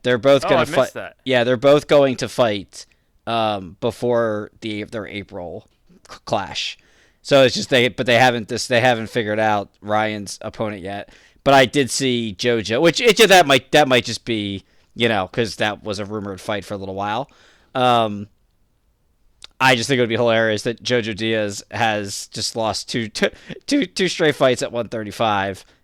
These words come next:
Speaker 1: and he's, he'll, he's gonna get a Ryan Gar-, <laughs> fight with Ryan Garcia. <laughs> It's ridiculous. Um, but we'll see. We'll see if that happens. That at least will be free on dazone, I'm sure. Uh,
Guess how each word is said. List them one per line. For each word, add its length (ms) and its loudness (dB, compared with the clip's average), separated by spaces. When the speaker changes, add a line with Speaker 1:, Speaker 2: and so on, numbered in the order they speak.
Speaker 1:
and 200 -2
he's, 140 -6
he'll, 340 -2
he's 280 -8
gonna 200 -4
get 100 -8
a 60 -10
Ryan 240 -10
Gar-, 180 -16
<laughs> 0 -
fight 380 -8
with 140 -10
Ryan 220 -8
Garcia. 420 -12
<laughs> 200 -20
It's 380 -14
ridiculous. 640 -14
Um, 400 -4
but 300 4
we'll 140 2
see. 280 -2
We'll 140 -8
see 160 -2
if 80 -2
that 160 -2
happens. 340 -4
That 240 6
at 60 -2
least 200 -4
will 60 -4
be 140 -10
free 320 -10
on 140 -10
dazone, 540 -10
I'm 100 -14
sure. 340 -12
Uh, 420 4